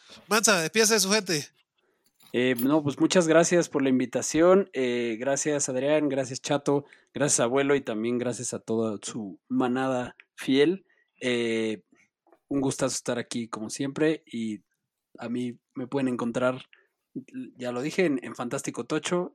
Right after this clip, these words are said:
Speaker 2: en todas las plataformas de podcast, y en Twitter igual, Fantástico Tocho y arroba el mantis. Muchísimas gracias y un gustazo.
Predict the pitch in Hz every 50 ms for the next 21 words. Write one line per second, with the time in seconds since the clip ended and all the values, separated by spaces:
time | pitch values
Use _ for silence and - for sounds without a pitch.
0 | _ - 120 113 131 131 127 120 110 _ - 113 - 143 - 131 123 123 120 110
1 | 107 _ - 117 - _ - 127 123 - _ - _ _ _ _ _ _ _ _
2 | _ 120 117 113 - 127 127 120 - 123 117 110 110 110 110 107 - 113 113 135
3 | 135 - - 120 - 117 - - 143 143 - 165 151 - - 117 120 120 123 123
4 | 117 113 113 113 110 107 110 - - - - - - - 123 117 120 117 - -
5 | 151 147 151 135 120 113 120 127 131 123 - 156 151 147 - 127 120 117 110 110
6 | - - - 95 - -